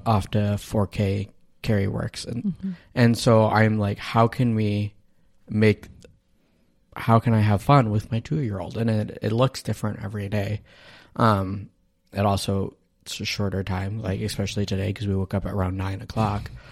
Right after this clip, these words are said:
Speaker 1: It's only, like, an hour after breakfast to do anything. But, um, so yeah, it's like, it's not just, like,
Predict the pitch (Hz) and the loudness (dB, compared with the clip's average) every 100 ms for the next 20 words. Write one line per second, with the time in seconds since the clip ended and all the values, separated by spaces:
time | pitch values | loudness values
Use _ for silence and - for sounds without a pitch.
0 | - 180 - 143 139 120 101 98 101 92 | -12 -12 -10 0 2 4 2 0 -2 -4
1 | 98 98 98 98 98 - 101 98 - 107 | -2 0 0 0 -2 -4 0 0 0 -4
2 | 95 - 107 110 92 98 - 95 95 - | -4 -4 0 2 2 0 -4 -4 -6 -6
3 | 95 92 - - - - - 117 117 110 | -6 -6 -12 -20 -20 -20 -10 2 4 4
4 | - 139 127 - 107 - 104 95 - _ | 2 4 4 2 -2 2 0 0 -6 _
5 | 117 113 117 113 113 - 104 104 - 98 | -2 -2 2 0 0 0 0 0 -2 0
6 | 92 - | 0 -4